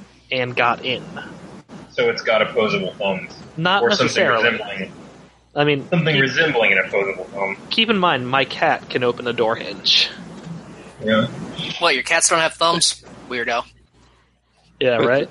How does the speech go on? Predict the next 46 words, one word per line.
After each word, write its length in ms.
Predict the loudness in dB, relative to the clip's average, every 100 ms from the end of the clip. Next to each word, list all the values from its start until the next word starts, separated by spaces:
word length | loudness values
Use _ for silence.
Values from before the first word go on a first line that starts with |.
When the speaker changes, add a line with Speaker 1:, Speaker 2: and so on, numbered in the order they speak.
| -2
Speaker 1:
<sighs> 600 | -2 -2 -6 -12 -20 -2
I 80 | 2
mean, 160 | 4
I 80 | 4
live 180 | 4 2
in 80 | 0
Florida, 360 | 2 4 4 4
but 140 | 2
I 60 | 2
don't 160 | 2
have 140 | 0 -2
a 40 |
Hemingway 400 | -4 -6 -4 -6
cat. 260 | 0 0 0
It's, 280 | -4 -4 -4 -4 -4
it's 100 | -2
a 40 |
tragedy. 520 | 2 2 2 -2 -6 -12 -18 -20 -20 -20 _ _ _ _ _ 2
Speaker 4:
They 100 | 4
won't 180 | 4
let 180 | 2 0
you 60 | 0
take 260 | 2 0 0
one 120 | 0
of 100 | 0
those, 280 | 0 -2 -6
I 100 | -2
know. 200 | -2 -4 -12 -16 -20 -20 -20 -12 -4
Speaker 1:
<laughs> 0 |
I, 1000 | -2 0 -2 -6 -12 -20 -4 -2 2 2
I 40 |
know. 180 | 4 2
I've 200 | 0 -2
tried 280 | 2 2 2
to 40 |
steal 220 | -4 -4
them. 220 | -4 -8 -10 -18 -16 -14 -10 -2 2 4
Um, 380 | 6 6 4 0 -4 -10 -14 -16 -16 -20 -20 -20 -20 -20 -20 -8 0
that's 200 | 0 0
a 40 |
story 260 | 0 2 2
for, 160 | 2 0 -2
for 120 | 0 2
another 240 | 2 0
time. 300 | -2 -4 -6 -12 -14 -16 -12 -10 0 0 4
Speaker 2:
Uh, 420 | 4 6 4 2